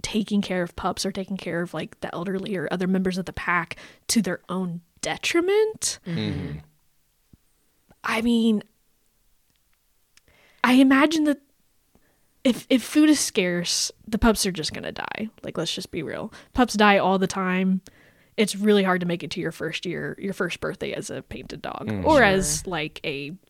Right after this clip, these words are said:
Speaker 1: carnivore or animal in the wild in general.
Speaker 2: But man, like,
Speaker 1: So,
Speaker 2: taking care,
Speaker 1: yeah.
Speaker 2: I, I mean, did you find anything about, like, it, it,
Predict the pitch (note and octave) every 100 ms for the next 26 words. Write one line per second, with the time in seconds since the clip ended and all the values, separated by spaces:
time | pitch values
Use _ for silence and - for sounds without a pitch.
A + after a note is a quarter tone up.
0 | - - F3+ F3 E3 D#3+ - F3 E3 -
1 | F#3 F3+ F#3 F#3 F#3+ G3+ F#3+ F#3 G3+ G#3+
2 | G#3 G#3 G#3 B3 C#4 D4+ _ _ _ _
3 | _ _ _ _ - - _ - - -
4 | G#3+ A3+ F3 E3+ A#3+ C#4 A#3+ A3 G#3 G#3+
5 | - - - - G#3 G#3 G3 F#3 - _
6 | _ - F3 F3+ E3+ E3+ D#3 D#3 D3+ D3+
7 | D3 C#3+ C3+ C#3 - _ _ _ _ _
8 | - - - -